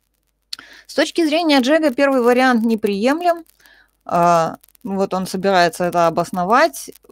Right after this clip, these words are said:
м, ниже в этой главе. Вот. Второй вариант он считает нежелательным, потому что,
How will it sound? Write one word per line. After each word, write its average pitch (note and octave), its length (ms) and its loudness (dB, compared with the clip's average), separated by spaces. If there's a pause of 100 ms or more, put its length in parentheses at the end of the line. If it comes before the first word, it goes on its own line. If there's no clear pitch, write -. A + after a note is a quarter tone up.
м, F#3+ 540 -8
ниже G#3+ 380 4
в F#3 60 -2
этой F3+ 220 -4
главе. F3 480 -2 (1400)
Вот. F#3 240 2
Второй C#4+ 340 4
вариант D4+ 600 2 (120)
он A3 160 -4
считает A3+ 460 0
нежелательным, B3+ 840 0
потому B3+ 400 -4
что, A#3+ 500 -2